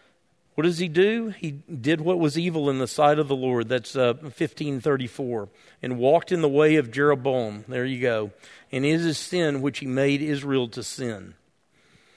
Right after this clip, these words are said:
And he has a prophet that, uh, says, "Hey, you didn't learn anything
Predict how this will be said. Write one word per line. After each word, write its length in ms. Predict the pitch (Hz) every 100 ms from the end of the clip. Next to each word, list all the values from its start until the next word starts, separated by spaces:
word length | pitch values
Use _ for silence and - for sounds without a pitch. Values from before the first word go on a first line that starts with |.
| _ _ -
And 120 | 127
he 80 | 135
has 180 | 160 139
a 60 |
prophet 560 | - - 202 165 127 131
that, 280 | 135 139 170
uh, 300 | 135 127 120
says, 600 | - 151 143 131 123 - _ _ _ _ _ _ -
"Hey, 360 | 165 170 110 - _ _ _ -
you 200 | 160 226
didn't 260 | 220 156
learn 260 | 165 208 208
anything 760 | 143 123 - 135 127 127 131